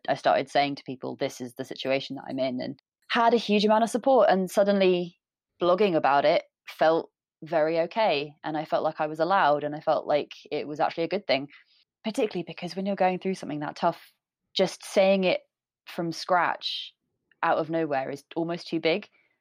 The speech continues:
But because I was able to, I think I wrote maybe four or five articles on my site before he died, it was easier because I, I was just building off the last thing I'd written. And I didn't have to kind of make a grand announcement that this awful thing was happening.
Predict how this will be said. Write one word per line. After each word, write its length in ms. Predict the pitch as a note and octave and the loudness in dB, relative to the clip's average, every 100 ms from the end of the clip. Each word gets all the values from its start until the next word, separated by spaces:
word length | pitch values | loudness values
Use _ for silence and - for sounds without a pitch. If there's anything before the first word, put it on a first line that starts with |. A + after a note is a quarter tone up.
| _ _ | _ _
But 180 | F3 B2 - | 2 2 0
because 340 | F3+ - F3 | -2 0 2
I 100 | F3+ | 4
was 160 | E3 D#3+ | 4 4
able 280 | E3+ D#3+ D#3 | 2 2 -2
to, 140 | D#3+ | 0
I 80 | D3+ | 0
think 200 | E3+ D#3+ | -2 -2
I 60 | D#3+ | -2
wrote 160 | D#3 | -2
maybe 220 | C#3+ D3+ | -2 -6
four 260 | D3 D#3+ D3+ | -6 -4 -2
or 80 | D3+ | -2
five 220 | D3+ D3 | -2 0
articles 460 | D3+ - - C#3+ C#3+ | -2 -4 -12 -10 -8
on 100 | C#3+ | -8
my 80 | |
site 280 | C#3+ D3 C#3 | -2 0 0
before 300 | C#3+ - D#3 | -4 -4 -4
he 100 | D3+ | -2
died, 360 | C3+ D3+ C3+ C3 _ _ _ | 2 2 2 -6 _ _ _
it 180 | D#3+ G#2+ | -2 0
was 220 | F3 D#3 | 0 0
easier 420 | E3+ D#3 D3+ C3+ | -2 0 2 2
because 260 | D3+ - D3+ | 2 -4 0
I, 240 | D3 C3+ - | 0 0 -2
I 120 | D3 | -2
was 120 | C#3+ | -2
just 160 | C#3+ C#3+ | -6 -2
building 340 | D3+ D3 D3+ | 0 0 0
off 180 | D3 D3 | -2 -2
the 80 | C#3+ | 0
last 260 | D3 D3+ - | 2 2 -2
thing 160 | D3 | -6
I'd 100 | D3 | -2
written. 300 | C#3+ - F3+ - _ _ _ _ | -2 -2 -6 -8 _ _ _ _
And 60 | D3 | -2
I 60 | D#3 | 2
didn't 200 | D3+ C#3+ | 0 -2
have 120 | D3 | -6
to 80 | D3 | -4
kind 180 | D3 | -2
of 80 | C#3 | -2
make 200 | D3 C#3 | -4 -2
a 80 | C#3 | -4
grand 340 | - C#3+ C#3 | 0 -2 0
announcement 580 | C#3 D3 D3+ - C#3 B2 | -2 0 -2 -4 -8 -8
that 120 | - | -8
this 160 | - C#3 | -8 -4
awful 240 | C3+ C3+ | -4 -4
thing 160 | C#3 C#3 | -4 -6
was 100 | D3 | -4
happening. 320 | F3 - D3+ | -4 -4 -10